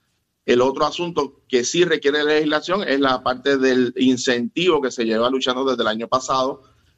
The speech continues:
eh, para, eh, para precisamente para ese sector de la manufactura que requeriría, eh, legislación congresional. Ustedes saben que hay un, ha habido un tranque de asuntos que no tienen que ver con Puerto Rico, pero que sí ha impedido que se apruebe el proyecto del presidente Biden o la,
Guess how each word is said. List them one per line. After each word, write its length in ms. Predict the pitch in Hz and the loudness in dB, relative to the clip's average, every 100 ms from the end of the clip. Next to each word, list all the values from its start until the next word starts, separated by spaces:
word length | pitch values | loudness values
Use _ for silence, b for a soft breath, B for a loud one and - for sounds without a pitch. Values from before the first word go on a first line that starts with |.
| - | -2
eh, 420 | 117 117 113 107 | 2 4 2 0
para, 800 | - 117 113 113 110 107 104 104 | -2 -2 -2 -2 0 0 -2 -4
eh, 320 | - 107 104 101 - | -2 0 0 -2 -4
para 200 | - 113 | -4 -4
precisamente 520 | 104 110 117 127 135 135 | -2 -4 -2 -2 -2 -2
para 140 | 120 | -2
ese 260 | 117 127 127 | -2 -2 -2
sector 280 | 135 - | -4 -2
de 40 | 131 | -2
la 80 | 127 | 0
manufactura 880 | 135 139 139 147 - 143 139 147 160 b b b | 0 -2 -2 -4 -4 0 2 2 -4 b b b
que 280 | - 135 131 | 0 2 2
requeriría, 1160 | - 135 131 131 127 127 131 180 160 135 135 - | -2 0 0 2 2 4 4 2 4 4 2 -2
eh, 160 | - 120 | -4 -2
legislación 520 | 120 123 117 113 120 | 0 0 0 -2 -4
congresional. 520 | 123 139 143 147 151 | -2 0 0 0 0
Ustedes 300 | 160 127 131 | 0 0 0
saben 200 | 135 143 | 0 -2
que 120 | 139 131 | 0 0
hay 160 | 123 | 2
un, 200 | 127 131 123 | 2 2 2
ha 20 | |
habido 200 | 120 135 | 4 2
un 100 | 139 | 2
tranque 560 | 139 147 156 139 143 - _ _ _ _ | -2 -2 -4 -2 -2 -6 _ _ _ _
de 80 | 131 | 2
asuntos 340 | 117 131 175 | 2 -2 -4
que 100 | 156 | -2
no 120 | 139 | -2
tienen 180 | 139 170 | 0 0
que 80 | 165 | 2
ver 140 | 165 | 0
con 140 | 160 156 | 0 -2
Puerto 240 | 156 156 | -4 -2
Rico, 240 | 151 - 147 | -2 -2 -2
pero 160 | 117 | -2
que 200 | 113 117 - | -2 -2 -4
sí 340 | - 143 147 135 | 0 2 4 2
ha 340 | 131 135 139 | 0 0 0
impedido 480 | 139 135 135 131 143 | 0 -2 2 2 2
que 80 | 139 | 0
se 100 | 131 | -2
apruebe 440 | 113 113 117 127 | -4 -2 0 2
el 140 | 131 123 | 2 0
proyecto 400 | 120 117 - 127 | 0 -2 0 0
del 260 | 123 123 | 0 0
presidente 680 | 120 - 110 117 110 110 117 | -2 -2 -2 2 0 2 0
Biden 240 | 123 147 151 | 0 0 0
o 40 | |
la, 140 | 127 | -2